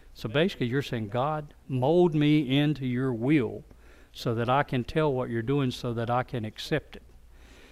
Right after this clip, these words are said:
So God is still molding on us, and we have to be able to allow him to take that clay and putty and put it back together.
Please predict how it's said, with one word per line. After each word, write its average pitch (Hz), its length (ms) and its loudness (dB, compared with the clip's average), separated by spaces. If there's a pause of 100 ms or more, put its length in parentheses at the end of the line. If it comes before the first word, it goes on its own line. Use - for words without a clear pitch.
(160)
So 113 420 0 (240)
God 165 240 4
is 170 140 2
still 151 200 4
molding 147 460 4
on 104 220 -4
us, 110 160 -6
and 113 120 -2
we 156 120 0
have 160 300 0
to 160 60 -4
be 147 200 2
able 135 400 0 (1400)
to 131 100 -2
allow 156 440 4
him 131 180 0
to 120 80 -2
take 151 320 -2
that 143 200 -4
clay 131 260 -2
and 120 120 -4
putty 147 440 -4
and 113 320 -10
put 147 120 -4
it 123 140 -10
back 135 260 -6
together. 123 540 -2